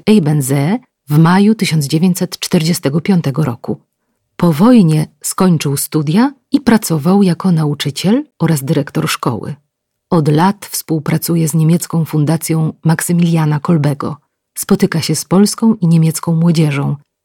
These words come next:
by dawać świadectwo o życiu za drutami.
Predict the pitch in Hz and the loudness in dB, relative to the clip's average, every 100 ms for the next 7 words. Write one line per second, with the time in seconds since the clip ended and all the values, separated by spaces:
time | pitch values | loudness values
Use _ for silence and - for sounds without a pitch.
0 | _ 160 156 165 - - - 185 156 - | _ 0 2 -2 -4 -4 -2 0 0 -4
1 | - 156 147 _ 170 151 143 - 151 143 | -8 -8 -8 _ -2 0 -2 -4 -4 -4
2 | 147 147 - 151 160 | -4 -4 -8 -8 -12